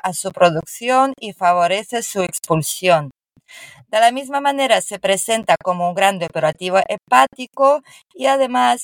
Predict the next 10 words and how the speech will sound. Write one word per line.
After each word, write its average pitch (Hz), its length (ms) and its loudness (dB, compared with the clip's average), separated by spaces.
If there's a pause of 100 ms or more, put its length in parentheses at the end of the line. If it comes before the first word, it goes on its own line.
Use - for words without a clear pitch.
puede 202 240 0
ser 220 220 0
administrado 196 760 0
tanto 202 320 0
para 160 240 2
recuperar 175 540 0 (120)
al 151 240 -2
hígado 262 460 2 (400)
tras 185 280 4
un 208 200 -2